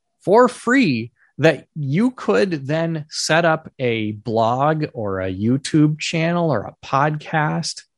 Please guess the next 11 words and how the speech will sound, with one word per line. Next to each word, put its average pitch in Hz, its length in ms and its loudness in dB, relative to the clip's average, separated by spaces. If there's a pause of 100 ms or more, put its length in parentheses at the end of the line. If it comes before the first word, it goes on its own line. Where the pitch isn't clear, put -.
(400)
and 113 100 -2
review 113 360 0
those 151 240 6
products 123 440 0
for - 160 -8
yourself. 147 800 0 (400)
And 123 100 0
if 123 120 -2
you 131 80 4
like 131 340 2
'em, 127 300 -2